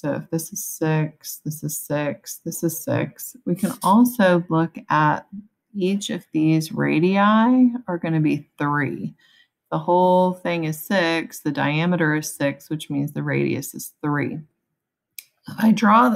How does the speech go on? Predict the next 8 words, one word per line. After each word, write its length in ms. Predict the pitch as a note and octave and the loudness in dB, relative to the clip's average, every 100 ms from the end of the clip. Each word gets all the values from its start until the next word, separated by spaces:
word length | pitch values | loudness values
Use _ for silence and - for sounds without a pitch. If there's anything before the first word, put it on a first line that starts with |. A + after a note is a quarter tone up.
| - | 0
a 80 | F#3 | 0
new 300 | F3+ F#3 F3 | 0 -4 -4
triangle, 840 | - F3 F3 D3+ D3 D3 D#3+ F3+ _ _ _ _ _ _ _ _ - | 0 2 2 -2 -4 -4 -6 -8 _ _ _ _ _ _ _ _ -2
with 160 | E3+ D3+ - - | -2 -2 -8 -4
A 540 | F3 F3 F3+ F3+ F3+ - | 0 4 4 2 -2 -6
at 180 | E3+ | -8
the 80 | E3 | -8
top 640 | D#3 - E3+ D3+ - - | -8 0 2 2 0 -4